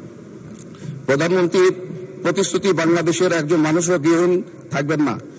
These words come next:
বাস্তবায়নে আশ্রয়ন প্রকল্প হাতে নিয়ে পঁয়ত্রিশ লক্ষ গৃহহীন মানুষকে পুনর্বাসন করা হয়েছে। জাতির সূর্য সন্তান, অসচল বীর মুক্তিযোদ্ধা, বীরাঙ্গনা, শহীদ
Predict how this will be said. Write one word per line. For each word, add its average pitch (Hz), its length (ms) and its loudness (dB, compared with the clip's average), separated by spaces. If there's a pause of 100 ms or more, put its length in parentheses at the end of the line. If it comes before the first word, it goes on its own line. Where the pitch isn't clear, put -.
(200)
বাস্তবায়নে 165 680 0 (520)
আশ্রয়ন 165 440 0
প্রকল্প 170 680 0
হাতে 175 240 0
নিয়ে 196 260 2 (1000)
পঁয়ত্রিশ 185 540 2
লক্ষ 180 240 -2
গৃহহীন 170 600 2
মানুষকে 160 560 0 (300)
পুনর্বাসন 160 480 0
করা 147 200 0
হয়েছে। 131 280 0 (480)
জাতির 143 300 2
সূর্য 156 340 0
সন্তান, 170 480 0 (380)
অসচল 165 480 0
বীর 160 200 4
মুক্তিযোদ্ধা, 165 640 0 (600)
বীরাঙ্গনা, 170 640 2
শহীদ 165 440 2